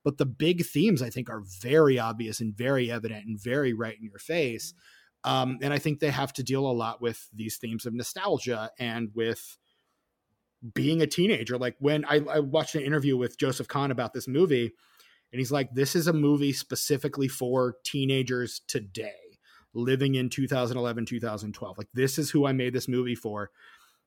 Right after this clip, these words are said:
Teenagers who are living right now, whose nostalgia is not for eighties stuff, but for nineties stuff, who grew up in the nineties and,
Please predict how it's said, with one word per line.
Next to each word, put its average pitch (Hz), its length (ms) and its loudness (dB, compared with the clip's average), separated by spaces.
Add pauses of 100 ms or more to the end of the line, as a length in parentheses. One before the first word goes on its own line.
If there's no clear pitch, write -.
(240)
Teenagers 147 800 2
who 135 120 0
are 120 100 0
living 123 440 0
right 147 260 2
now, 135 480 2
whose 143 180 2
nostalgia 143 580 0
is 123 140 -4
not 131 300 -2
for 156 220 0
eighties 131 440 0
stuff, 131 380 -2
but 127 140 -6
for 147 120 -4
nineties 151 480 -2
stuff, 98 380 -10 (360)
who 139 140 0
grew 139 300 4
up 151 160 4
in 147 140 4
the 147 80 2
nineties 139 580 2
and, 127 480 -2